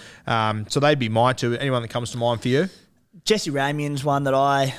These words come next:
Speaker 2: I've loved for a few weeks now. I've had more trades. I'd love to get him in with the Sharkies run home. Um,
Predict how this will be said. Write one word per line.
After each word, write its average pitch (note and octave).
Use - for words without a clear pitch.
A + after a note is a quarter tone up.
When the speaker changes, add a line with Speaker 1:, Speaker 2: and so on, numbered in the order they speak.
Speaker 2:
I've C3+
loved C3+
for -
a B2+
few C3+
weeks C3+
now. C#3
I've C3
had C#3
more C3+
trades. C#3+
I'd C#3
love C#3
to C3
get B2+
him B2
in C3+
with B2+
the C3+
Sharkies C3
run B2+
home. C#3
Um, C3